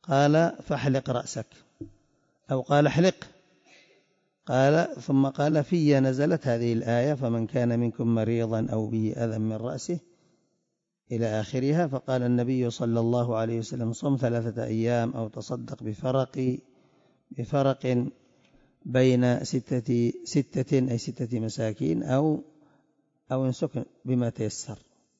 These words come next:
والحديث متفق عليه، وجاء أنه قال: "تصدق بصاع لكل مسكين نصف صاع"، أو لك-، "تصدق لكل مسكين نصف صاع".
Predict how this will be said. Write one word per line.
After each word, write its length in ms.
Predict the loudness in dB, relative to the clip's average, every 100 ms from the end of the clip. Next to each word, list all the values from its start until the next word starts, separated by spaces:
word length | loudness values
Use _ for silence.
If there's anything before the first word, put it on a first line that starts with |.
| _ _ _ _ _ _ _ _ _ _ -12
والحديث 360 | -6 -4 -2 -4
متفق 400 | -8 -6 -6 -4
عليه، 400 | -4 -4 -4 -4
وجاء 480 | -2 -2 -2 -4 -6 -14 _ _ _ _ _ _ _ _ -20 -8
أنه 140 | -8 -4
قال: 400 | -4 -2 -4 -8 -20 -14 -8 -8 _ -16 -16 _ _ _ -12 -10
"تصدق 480 | -6 -6 -4 -6 -8
بصاع 480 | -8 0 0 0 -6 -20 _ _ _ _ _ _ _ _ _ _ _ _ _ _ _ _
لكل 360 | -14 -6 -2 0
مسكين 440 | -2 -2 0 0
نصف 200 | 0 -8
صاع"، 320 | -8 -8 -6
أو 140 | -6 -6
لك-، 300 | -10 -14 -16 -18 -20 _ _ _ _ _ _ _ _ _ _ _ -14
"تصدق 540 | -8 -8 -6 -8 -8 -14 -20 _ _ _ _ _ _ _ _ _ _ _ _ _ _ _
لكل 380 | -14 -4 0 2
مسكين 420 | 2 2 4 6
نصف 200 | 4 -4
صاع". 300 | -10 -10 -10